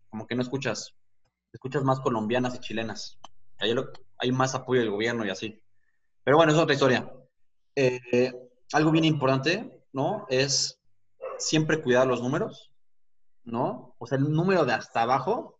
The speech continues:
que es el, el, el margen neto, a final de cuentas, ese lo tenemos que cuidar, ¿no?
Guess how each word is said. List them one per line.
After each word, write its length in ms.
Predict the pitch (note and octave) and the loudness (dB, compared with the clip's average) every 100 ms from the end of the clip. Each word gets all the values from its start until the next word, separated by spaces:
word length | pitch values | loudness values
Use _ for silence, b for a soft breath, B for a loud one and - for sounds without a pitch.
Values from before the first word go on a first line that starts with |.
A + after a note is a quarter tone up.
| _ _ | _ _
que 80 | |
es 80 | A#2 | -6
el, 280 | B2 A#2 - | -6 -6 -10
el, 640 | A#2 G#2 G2+ G2 G2 - - | -12 -10 -10 -10 -12 -12 -10
el 120 | A2 | -2
margen 300 | B2+ C3 A#2+ | 0 0 -2
neto, 420 | A#2 A#2+ C#4 - | -2 -2 -6 -8
a 80 | - | -12
final 220 | - A2+ | -8 -6
de 80 | A#2+ | -4
cuentas, 480 | A#2 A#2 F3 - - - - - _ | -6 -4 -4 -4 -14 -14 -14 -16 _
ese 280 | - C3+ D#3+ | -8 -2 0
lo 100 | B2+ | 0
tenemos 400 | A#2 A#2 C3 C3+ | -2 -2 -2 -2
que 180 | A2+ G#2 | -6 -14
cuidar, 520 | - A2 C3+ E3 - _ _ _ - - - | -4 0 2 0 -8 _ _ _ -12 -10 -10
¿no? 260 | A2+ D3 | -6 -6